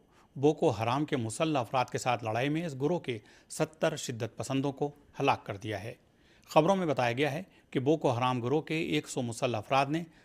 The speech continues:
جمعے اور سنیچر کی درمیانی رات صوبہ ادمار کے قصبے ماداگالی پر حملہ کر دیا کہ جس کا شہری دفاع کے جوانوں نے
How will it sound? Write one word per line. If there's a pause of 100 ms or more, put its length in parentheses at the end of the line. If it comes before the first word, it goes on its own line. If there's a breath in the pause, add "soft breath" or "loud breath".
(160 loud breath)
جمعے
اور
سنیچر
کی
درمیانی
رات
صوبہ
ادمار
کے
قصبے (340 loud breath)
ماداگالی
پر
حملہ
کر
دیا
کہ
جس
کا
شہری
دفاع
کے
جوانوں
نے